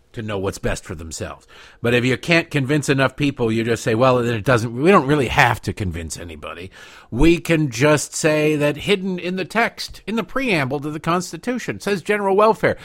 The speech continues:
That could open to anything." Well, the Founding Fathers were very specific about their word choices. They didn't just go, "Well, just write it however, however it sounds. Just write it so it sounds good. Write it any way you want."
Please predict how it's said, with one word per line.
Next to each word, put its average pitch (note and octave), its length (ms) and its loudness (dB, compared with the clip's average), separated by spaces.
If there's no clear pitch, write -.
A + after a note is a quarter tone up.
That A3 200 4
could G#3 160 0
open G3+ 320 4
to G3+ 160 2
anything." A3 500 -2
Well, - 60 -20
the E3 80 -8
Founding C4 320 0
Fathers G3 320 -2
were B2+ 80 -10
very F3+ 380 -8
specific - 840 -8
about G2 300 -4
their G#2 120 -6
word F3 300 -2
choices. - 640 -12
They F3+ 160 0
didn't A3+ 300 0
just - 360 -2
go, B2+ 220 2
"Well, F#3+ 260 -2
just E3 220 -4
write F3 220 6
it - 80 -4
however, F3+ 420 10
however C4+ 420 12
it D3 140 0
sounds. G2+ 360 -4
Just F#3 160 -8
write A3+ 200 2
it A#3+ 120 -6
so F3 120 -2
it D3+ 80 -6
sounds A#2+ 400 0
good. D#2 200 -10
Write G#3+ 220 4
it G3 100 -2
any F3 220 2
way C#3+ 100 0
you B2+ 160 -2
want." G#2+ 320 -6